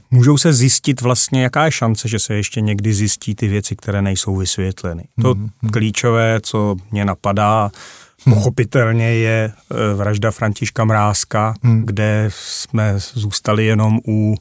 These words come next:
Speaker 1: eh, nějakých verzí,
Speaker 2: Hmm.
Speaker 1: ale nikdy se
Speaker 2: Podezření.
Speaker 1: nikdy, nikdy to nedošlo ani, tady to nedošlo ani k soudu, tady to nedošlo ani k obvinění nikoho. Jako je možné, že se ještě něco zjistí, nebo s přibývajícími léty prostě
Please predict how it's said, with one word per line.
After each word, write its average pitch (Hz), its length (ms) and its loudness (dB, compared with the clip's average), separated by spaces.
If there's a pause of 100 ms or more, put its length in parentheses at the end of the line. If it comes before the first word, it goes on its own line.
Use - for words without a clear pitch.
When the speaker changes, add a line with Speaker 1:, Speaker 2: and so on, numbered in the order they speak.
(380)
Speaker 1:
eh, 101 580 -2 (120)
nějakých 101 360 -2
verzí, 113 560 2
Speaker 2:
Hmm. 117 100 6
Speaker 1:
ale 110 160 4
nikdy 110 400 0 (320)
se - 160 0
Speaker 2:
Podezření. 98 460 -2
Speaker 1:
nikdy, 117 320 2
nikdy 120 260 4
to 135 120 2
nedošlo 123 580 4
ani, 120 300 4
tady 135 220 4
to 143 120 2
nedošlo 131 420 4
ani 127 180 4
k - 80 -4
soudu, 123 540 4 (220)
tady 113 180 0
to 117 100 0
nedošlo 110 300 2
ani 110 160 2
k - 80 -6
obvinění 107 500 2
nikoho. 90 300 -4 (380)
Jako 131 300 0
je 147 200 4
možné, 160 400 6
že 156 60 2
se 143 120 0
ještě 143 200 -2
něco 139 180 0
zjistí, 147 300 0
nebo 131 180 4
s - 60 0
přibývajícími 113 760 0
léty 110 300 0
prostě 110 420 -4